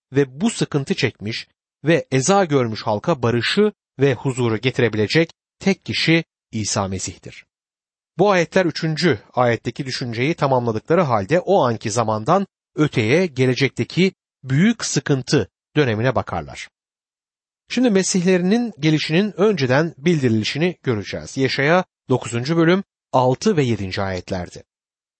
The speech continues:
"Çünkü bize bir çocuk doğacak, bize bir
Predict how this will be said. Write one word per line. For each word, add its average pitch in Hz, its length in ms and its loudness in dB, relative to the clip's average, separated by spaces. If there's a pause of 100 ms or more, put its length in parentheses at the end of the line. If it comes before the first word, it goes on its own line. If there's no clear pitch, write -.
(240)
"Çünkü 240 340 0
bize 190 220 2
bir 220 280 0
çocuk 160 300 -2
doğacak, 98 520 -4 (220)
bize 127 360 0
bir 160 260 0